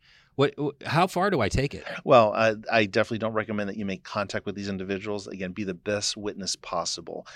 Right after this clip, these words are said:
Speaker 2: and, and letting us know that information's gonna be the best. Leave that other side to, to us.
Speaker 1: All right. So we're looking for suspicious behavior,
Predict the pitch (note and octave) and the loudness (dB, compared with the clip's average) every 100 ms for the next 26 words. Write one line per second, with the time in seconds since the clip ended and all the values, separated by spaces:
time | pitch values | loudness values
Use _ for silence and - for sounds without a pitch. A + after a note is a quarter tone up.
0 | - - G2 - G2 G2 A2 A#2+ A#2 A#2 | -20 -10 -8 -6 -6 -4 -4 -4 -4 -6
1 | G#2 G2+ G2+ F#2+ F2+ - F2+ F2+ F2 E2 | -4 -6 -8 -10 -10 -12 -14 -12 -12 -10
2 | D#2 D#2 - - - F#2 G2 G2+ F#2 F#2 | -10 -10 -10 -12 -14 -12 -8 -6 -2 0
3 | F2+ F2+ - E2 D#2+ E2+ - E2 E2 - | -2 -4 -8 -8 -10 -14 -18 -14 -14 -14
4 | - - G2+ F2 D#2 - A#2+ C3 D#3+ D#3+ | -16 -14 -14 -14 -8 -2 2 4 4 2
5 | B2+ - A2+ A2 - - _ _ - - | -2 0 0 0 -6 -20 _ _ -20 -14
6 | - - - C#3+ - C#3+ - A2+ - C3 | -4 -2 2 2 0 -4 -4 -2 2 2
7 | G#2+ F2 D2 - | 0 -4 -12 -16